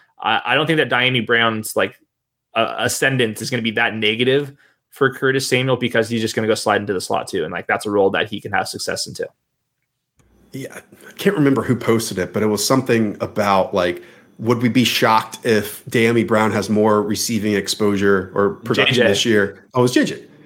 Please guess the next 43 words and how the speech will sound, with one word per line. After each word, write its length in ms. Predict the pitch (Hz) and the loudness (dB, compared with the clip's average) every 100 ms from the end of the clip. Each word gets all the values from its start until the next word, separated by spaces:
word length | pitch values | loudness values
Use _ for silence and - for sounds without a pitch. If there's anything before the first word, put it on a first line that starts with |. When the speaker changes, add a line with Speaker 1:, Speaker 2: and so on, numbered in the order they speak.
| - - | -14 0
Speaker 2:
Well, 140 | 139 | 0
J 280 | 120 - 170 | 0 0 2
J 120 | 151 | 2
confirms 600 | 151 113 - 135 131 123 | 2 0 0 2 2 2
my 120 | 110 | 0
theory 320 | 98 113 101 | 2 4 4
that 140 | 101 95 | 4 2
there 120 | 101 | 2
aren't 160 | 101 95 | 0 0
any 140 | 92 | -2
good 180 | 98 95 | -4 -4
J 160 | 95 | -4
Js 320 | 95 85 - - | -6 -6 -10 -16
out 140 | - | -20
there. 160 | - _ _ _ - 117 | -20 _ _ _ -16 0
But 360 | 131 113 - - _ 139 | 0 0 -4 -20 _ -4
that, 440 | 143 139 139 110 _ _ _ _ - - _ 160 | 0 0 -2 -14 _ _ _ _ -20 -20 _ 0
and 120 | 160 | 2
I 100 | 190 | 2
would 140 | 220 | 2
be 100 | 196 | 0
shocked, 340 | 196 240 180 - | 2 0 0 -2
and 140 | 135 | -2
so 140 | 190 | 2
would 160 | 196 190 | 2 2
the, 340 | 160 139 - - | 2 0 -6 -2
the 100 | 139 | -2
Washington 640 | 135 - 135 156 170 127 | -2 -2 0 2 2 2
football 320 | 170 185 214 185 | 2 2 2 0
team, 400 | 95 90 120 - _ - | -2 -4 -6 -10 _ -2
because 500 | 139 160 127 - - | 0 2 0 -4 -2
they 260 | 151 135 127 | 0 0 -4
guaranteed 460 | - 143 143 156 | 0 2 2 0
him 120 | 139 127 | 0 0
twenty-five 480 | 160 147 147 143 | 0 0 2 2
million 260 | 135 139 131 | 2 2 2
dollars, 480 | 127 196 - - - | 2 0 -4 -12 -8
Curtis 220 | - - | -4 -2
Samuel. 200 | - - - | -2 -6 -2
Curtis 240 | 269 285 | 0 2
Samuel's 260 | 277 220 180 | 2 2 2
gonna 160 | 147 | 0
play. 360 | - 160 127 | 0 0 -2